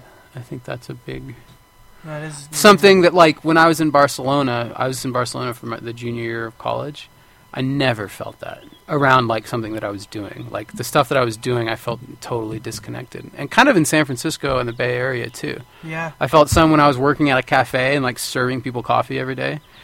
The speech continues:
Speaker 1: But, um, here to actually, you know, go to a work party at a friend's, at Pete and Alex's place, you know, helping them just get their house together. Like, that's i-, incredibly powerful in terms of feeling connected and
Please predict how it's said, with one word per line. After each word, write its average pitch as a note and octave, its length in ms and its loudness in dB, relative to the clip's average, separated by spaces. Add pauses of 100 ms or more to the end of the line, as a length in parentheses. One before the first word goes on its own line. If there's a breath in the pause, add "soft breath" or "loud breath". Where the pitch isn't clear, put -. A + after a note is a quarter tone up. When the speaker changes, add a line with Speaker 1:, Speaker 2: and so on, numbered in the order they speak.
(340 loud breath)
Speaker 1:
But, B2 240 0 (100)
um, A#2+ 260 -6
here E3 340 4
to C3+ 60 2
actually, C3 640 0 (280)
you D3+ 160 -2
know, B2 200 -4 (540)
go E3+ 160 6
to E3+ 60 8
a D#3 100 8
work D3 360 4
party A#2+ 340 0
at A#2+ 100 2
a A2+ 60 -2
friend's, C3+ 560 -6 (160)
at - 200 -6
Pete D#3+ 140 -4
and D3 80 -6
Alex's C#3+ 400 2
place, A2+ 420 -6
you C3+ 80 -8
know, B2 100 -4
helping C3 400 -2
them A#2+ 320 -4
just - 220 -12 (200)
get C3 180 -8
their B2 140 -4
house C#3+ 320 0
together. G2+ 560 -12
Like, A2 260 -12 (480 soft breath)
that's F3 340 -4
i-, - 100 -16 (120)
incredibly C3 680 -12
powerful A#2+ 580 -12 (640 soft breath)
in B2+ 240 -8
terms A#2 320 -10
of A#2 80 -14
feeling A#2+ 640 -10 (580)
connected A#2+ 800 -6
and A#2 320 -14